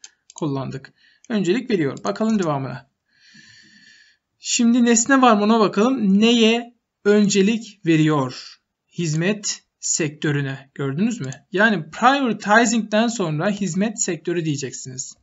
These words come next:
The hizmet service, service sector,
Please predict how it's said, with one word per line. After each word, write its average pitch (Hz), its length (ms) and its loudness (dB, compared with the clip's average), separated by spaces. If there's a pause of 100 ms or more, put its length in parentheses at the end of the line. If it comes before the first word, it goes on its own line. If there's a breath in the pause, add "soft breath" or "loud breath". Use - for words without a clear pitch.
(260)
The 233 380 0 (460)
hizmet 226 460 2
service, 196 680 2 (420)
service 190 760 -2 (260)
sector, 170 1120 -4